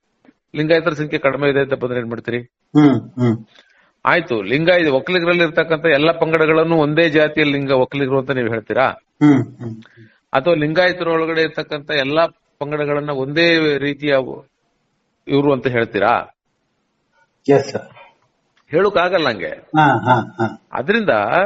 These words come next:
Speaker 1: ಪ್ರಶ್ನೆ ಇರುವುದು ಸತ್ಯವನ್ನ ತಿಳಿಯುವ ಪ್ರಯತ್ನಗಳೇನಿದಾವೆ,
Speaker 2: ಹ್ಮ್, ಹ್ಮ್.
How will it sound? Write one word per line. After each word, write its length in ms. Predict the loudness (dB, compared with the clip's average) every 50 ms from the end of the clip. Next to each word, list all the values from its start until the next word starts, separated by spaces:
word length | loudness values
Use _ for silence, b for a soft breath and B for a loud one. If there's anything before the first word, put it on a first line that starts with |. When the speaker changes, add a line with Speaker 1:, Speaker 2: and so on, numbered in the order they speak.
| 0 -4
Speaker 1:
ಪ್ರಶ್ನೆ 760 | -8 -12 -20 _ _ -8 -8 -8 -8 -8 -8 -6 -2 0 0
ಇರುವುದು 560 | 2 0 0 -2 -2 -2 -2 -2 -2 -4 -6
ಸತ್ಯವನ್ನ 1120 | -6 -10 -4 -2 -2 -2 -2 -8 _ _ _ _ -2 0 0 2 2 0 0 -2 -4 -6 -6 -6 -8 _ _
ತಿಳಿಯುವ 720 | 0 0 2 2 0 0 0 0 0 2 0 0 -2 -4 -8 _ _ _ _ _ _ _ _ _ _ _ _ _ _ _ _ _ _ _ _ _ _ _ _ _ _ _ _ _ _ _ _ _ _ _ _ _
ಪ್ರಯತ್ನಗಳೇನಿದಾವೆ, 1080 | -2 0 2 2 0 0 -2 -2 0 0 2 0 0 -2 -4 -6 -8 -8 -8 -8 -8 -10
Speaker 2:
ಹ್ಮ್, 460 | -10 -12 -8 _ 4 4 4 4 2
ಹ್ಮ್. 300 | -2 -6 _ -6 -6 -6